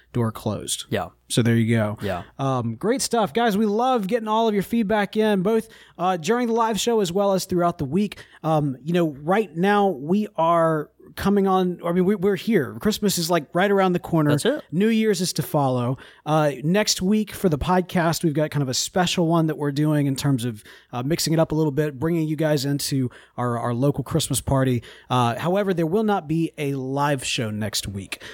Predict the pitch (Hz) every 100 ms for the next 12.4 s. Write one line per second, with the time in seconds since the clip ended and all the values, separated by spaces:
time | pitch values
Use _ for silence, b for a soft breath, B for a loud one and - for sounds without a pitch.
0 | B B 107 107 127 123 156 165 160 156
1 | - 175 175 175 160 - 127 113 165 175
2 | 175 160 139 113 110 - 170 170 143 156
3 | 156 113 131 156 160 160 151 - 220 240
4 | 185 156 165 147 120 143 160 - 113 110
5 | 147 208 190 165 127 170 120 123 95 -
6 | 135 170 185 185 - - 170 165 165 190
7 | 185 185 160 160 156 180 180 - 196 180
8 | 170 170 B B 131 156 147 156 170 160
9 | 151 147 139 - 156 139 131 127 - -
10 | - - - 180 165 160 135 135 147 147
11 | 135 135 131 135 135 127 147 160 _ -
12 | 131 123 120 117